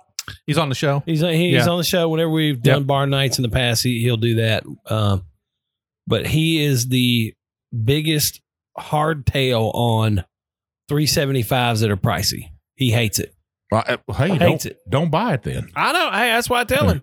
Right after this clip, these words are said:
Speaker 3: Every, every man, every woman has a different
Speaker 2: You have a choice. Yep,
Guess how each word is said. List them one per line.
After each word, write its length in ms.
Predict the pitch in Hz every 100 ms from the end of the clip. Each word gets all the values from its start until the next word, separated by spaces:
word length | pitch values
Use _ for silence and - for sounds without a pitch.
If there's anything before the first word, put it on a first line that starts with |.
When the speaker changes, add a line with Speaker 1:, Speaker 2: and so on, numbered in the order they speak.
| -
Speaker 3:
Every, 240 | 143 175 135 117 -
every 240 | 127 135 110
man, 320 | 113 131 127
every 160 | 117
woman 300 | 104 123 113
has 200 | 104 107
a 40 | 87
different 400 | 101 104 92 143
Speaker 2:
You 180 | 190 185
have 180 | 220 220
a 40 |
choice. 560 | - 208 131 113 - -
Yep, 240 | 131 156